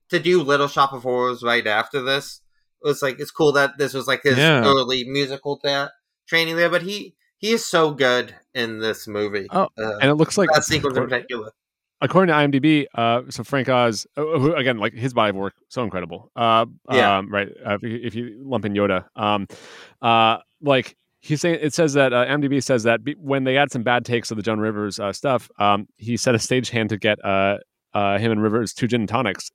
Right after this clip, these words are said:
Speaker 3: uh, and then they, like, they, they talked
Speaker 2: <laughs>
Speaker 3: and drank, and then they filmed another take, basically, uh, which is the one that
Speaker 2: Ugh.
Speaker 3: actually made it in.
Speaker 2: Oh, man, I could see
Speaker 1: Yeah.
Speaker 2: her being a little
Speaker 1: That's
Speaker 2: toasty
Speaker 1: fun.
Speaker 2: in that moment.
Speaker 1: Yeah.
Speaker 2: Uh, th-,
Speaker 3: Yeah,
Speaker 2: the
Speaker 3: it's
Speaker 2: other one was
Speaker 3: unhinged.
Speaker 2: the, the Gregory Hines bit, and I, I only, I think I only know Gregory Hines from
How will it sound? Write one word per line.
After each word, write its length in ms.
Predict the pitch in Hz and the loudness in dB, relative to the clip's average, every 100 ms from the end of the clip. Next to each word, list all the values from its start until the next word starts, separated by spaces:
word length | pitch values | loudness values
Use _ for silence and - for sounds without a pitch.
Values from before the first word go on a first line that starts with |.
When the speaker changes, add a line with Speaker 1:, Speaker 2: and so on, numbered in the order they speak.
| - | -4
Speaker 3:
uh, 240 | 101 98 - | -2 -2 -4
and 120 | 117 | -2
then 140 | 127 | 0
they, 140 | 113 113 | 0 0
like, 180 | 104 98 | 0 -2
they, 140 | 113 117 139 - - - | -4 -4 -16 -20 -20 -4
they 80 | 160 | -2
talked 360 | 156 147 - | 2 2 2
Speaker 2:
<laughs> 300 | - 392 - | -4 -12 -8
Speaker 3:
and 100 | 143 131 | -6 0
drank, 360 | 131 131 - - - | 2 2 -2 -14 -12
and 80 | 131 | -6
then 80 | 135 | -2
they 120 | 135 | -2
filmed 280 | - 123 113 | -2 -2 -2
another 280 | 123 104 98 | -2 -2 -4
take, 220 | - 98 | -4 -6
basically, 520 | 98 92 95 - 90 78 | -6 -8 -8 -6 -6 -2
uh, 240 | 90 104 | -4 -2
which 180 | 98 - | -6 -4
is 80 | 90 | -4
the 40 | |
one 140 | 90 87 | -2 0
that 60 | |
Speaker 2:
Ugh. 60 | 85 | -2
Speaker 3:
actually 280 | 82 - 85 | -4 -8 -10
made 100 | 85 | -8
it 40 | 87 | -10
in. 120 | - _ _ _ _ - | -14 _ _ _ _ -2
Speaker 2:
Oh, 180 | 127 113 | 0 2
man, 240 | 127 117 | 2 0
I 120 | 104 | 0
could 180 | - 381 | -2 -4
see 160 | - 311 | 0 0
Speaker 1:
Yeah. 60 | |
Speaker 2:
her 100 | 220 | 0
being 200 | 143 135 | 2 2
a 40 | 127 | 2
little 140 | 123 123 | 2 2
Speaker 1:
That's 60 | 117 | 2
Speaker 2:
toasty 240 | 120 131 | 4 4
Speaker 1:
fun. 80 | 120 | 2
Speaker 2:
in 100 | 117 | 0
that 140 | 113 107 | -4 -2
moment. 360 | 113 127 165 - _ _ _ - | -2 0 -2 -6 _ _ _ -8
Speaker 1:
Yeah. 360 | 110 135 165 - - | -6 -4 -6 -6 0
Speaker 2:
Uh, 140 | 147 | 0
th-, 120 | 135 | 0
Speaker 3:
Yeah, 120 | 156 160 | -6 -4
Speaker 2:
the 60 | 95 | 2
Speaker 3:
it's 120 | 240 | 4
Speaker 2:
other 80 | - | 6
one 160 | 185 165 | 4 4
was 160 | 151 | 2
Speaker 3:
unhinged. 220 | 135 139 - | 2 -2 -2
Speaker 2:
the, 60 | 135 | -6
the 80 | |
Gregory 340 | 160 262 247 131 | 0 2 2 0
Hines 320 | 151 180 160 | 0 0 0
bit, 220 | 117 110 | -2 -4
and 100 | 131 | -2
I, 220 | 147 156 - _ - | -2 -4 -10 _ -2
I 140 | 160 | -2
only, 180 | 190 160 | -2 -4
I 20 | - | -6
think 120 | 127 | -4
I 60 | |
only 180 | 113 117 | -4 -4
know 200 | 107 113 | -2 -2
Gregory 340 | 110 117 110 110 | 0 0 0 -2
Hines 360 | 135 113 107 - | 0 -2 -2 -4
from 500 | 127 113 107 107 | -2 -2 -2 -8